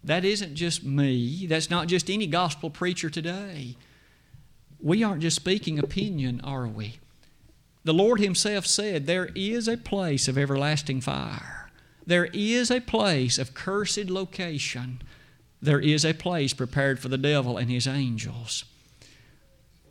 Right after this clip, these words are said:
All that being said, how frightful then is this consideration of Gehenna.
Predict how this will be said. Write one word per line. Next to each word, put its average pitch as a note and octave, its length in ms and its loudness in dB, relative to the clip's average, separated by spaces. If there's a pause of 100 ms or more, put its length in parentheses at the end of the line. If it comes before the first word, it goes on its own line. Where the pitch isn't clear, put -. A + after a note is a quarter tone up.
(680)
All D#3 200 8
that D#3+ 200 6
being D#3 220 2
said, E3 460 2
how D3 120 -2
frightful D#3 680 -6
then C#3 360 -2
is C#3+ 420 0
this C#3+ 260 0
consideration C3 880 -2
of A#2+ 180 -4
Gehenna. B2 560 -6